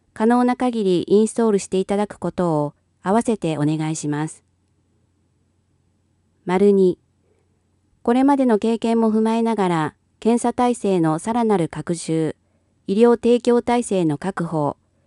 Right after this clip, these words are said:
医療資機材の備蓄等を進め、感染拡大防止対策を徹底します。また、季節性インフルエンザの流行期には、一日あたり最大で二千人もの検査を要することも想定されることから、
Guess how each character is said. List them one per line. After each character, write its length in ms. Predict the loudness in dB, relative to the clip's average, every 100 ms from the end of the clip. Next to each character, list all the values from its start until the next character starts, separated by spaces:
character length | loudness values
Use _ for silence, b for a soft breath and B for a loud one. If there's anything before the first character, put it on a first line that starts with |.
| _ _ _ -6
医 80 |
療 240 | 4 4 4
資 140 | 2
機 100 | -4
材 220 | -2 2
の 100 | 2
備 120 | 0 -4
蓄 260 | -4 -6
等 240 | -2 0 0
を 60 |
進 320 | -2 -4 -2 0
め、 260 | 0 -4 -10 _ _ _ _ _
感 220 | -2 0
染 200 | 0 0
拡 220 | 0 -2
大 160 | 0 0
防 200 | 0 -2
止 120 | -2
対 160 | -4 -4
策 300 | -4 -4 -6
を 80 |
徹 180 | -6 -10 -4
底 140 | -4
し 140 | -2 -4
ま 200 | -4 -6
す。 160 | -10 _ _ _ _ _ _ _ _ _ -6
ま 140 | -4
た、 300 | 0 0 -2 _ _ _
季 80 | -4
節 200 | 0 0
性 280 | 0 0 2
イ 160 | 2
ン 60 | 2
フ 100 | 0
ル 80 | 0
エ 140 | 0
ン 60 | 0
ザ 100 | 2
の 120 | 2
流 200 | 2 0
行 180 | 2 0
期 140 | 0
に 160 | 0 0
は、 260 | 0 -4 -8 _ _ -10
一 200 | -2 2
日 260 | 2 2
あ 80 | -2
た 160 | -2 -2
り 260 | -2 -2 -6
最 240 | -2 0
大 200 | 2 0
で 140 | 2 2
二 100 | 2
千 280 | 0 0
人 200 | 2 2
も 120 | 2 2
の 100 | 0
検 240 | 0 -2
査 160 | -2 -2
を 60 |
要 160 | 0 -2
す 120 | -2
る 80 | -6
こ 140 | -4
と 100 | -2
も 120 | -2
想 200 | -2 -4
定 180 | -2 -4
さ 120 | -4
れ 140 | -4 -4
る 80 | -4
こ 100 | -8
と 100 | -8
か 160 | -8
ら、 260 | -10 -10